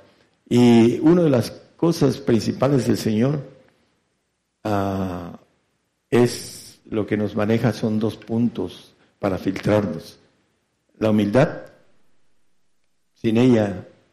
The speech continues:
no hay divinidad, y la obediencia, sin ella tampoco hay divinidad. Y es lo importante en, en esta filtración, que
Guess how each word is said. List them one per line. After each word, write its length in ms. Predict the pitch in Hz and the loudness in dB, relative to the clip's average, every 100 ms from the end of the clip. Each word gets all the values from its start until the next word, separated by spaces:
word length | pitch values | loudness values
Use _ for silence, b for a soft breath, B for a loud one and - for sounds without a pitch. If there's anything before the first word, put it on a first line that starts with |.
| _ _ _ _ _ _ - | _ _ _ _ _ _ -8
no 260 | 101 104 | -4 0
hay 160 | 113 110 | 2 2
divinidad, 560 | 98 95 95 92 117 - - _ _ _ _ _ _ _ _ _ _ _ _ | 2 0 -2 -2 -4 -6 -20 _ _ _ _ _ _ _ _ _ _ _ _
y 120 | 104 | 0
la 160 | 98 92 | 2 2
obediencia, 680 | 95 92 95 95 90 - - _ _ | 0 0 2 0 -2 -10 -20 _ _
sin 280 | - 101 110 | -6 -2 2
ella 380 | 117 113 107 | 2 2 0
tampoco 520 | - 95 101 95 101 95 _ _ _ _ - | -8 -10 -8 -8 -10 -14 _ _ _ _ -4
hay 160 | 101 | -2
divinidad. 480 | 98 92 87 82 82 - - _ _ _ _ _ _ _ - | 0 -2 -2 -4 -4 -10 -20 _ _ _ _ _ _ _ 0
Y 120 | 110 | 4
es 100 | 123 | 6
lo 100 | 143 | 4
importante 800 | 117 113 123 120 120 110 107 101 | 2 0 0 0 2 -2 -2 -6
en, 420 | 95 92 87 87 - | -4 -6 -8 -12 -12
en 340 | 92 90 - | -10 -10 -8
esta 360 | 110 107 - 101 | -2 -2 0 -4
filtración, 760 | 110 110 98 95 - 123 139 - | -4 -2 -2 -2 0 0 0 -2
que 360 | 98 87 90 | -2 -2 -4